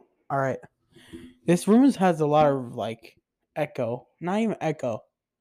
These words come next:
It just has a little, "Ooh." Sounds a little more bright. Like, in my other room, like, you can hear in the beginning of the podcast, it goes, "Yeah, guys, so, um, we're actually gonna be whatever."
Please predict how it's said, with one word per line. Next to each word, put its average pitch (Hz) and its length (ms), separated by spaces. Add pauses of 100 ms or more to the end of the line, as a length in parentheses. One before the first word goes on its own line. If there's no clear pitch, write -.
(480)
It 170 60
just 190 240
has 196 220
a 170 60
little, 151 520 (340)
"Ooh." 330 480 (340)
Sounds 151 300
a 147 60
little 147 120
more 143 200
bright. 131 420 (1300)
Like, 143 140
in 151 80
my 143 140
other 165 180
room, 180 320
like, 139 160
you 160 100
can 156 120
hear 151 120
in 147 80
the 143 80
beginning 135 360
of 120 120
the 113 80
podcast, 127 340
it 127 60
goes, 127 240 (540)
"Yeah, 82 360
guys, 95 360
so, 190 380
um, - 600
we're 76 220
actually 69 480
gonna 73 240
be 85 180
whatever." 85 460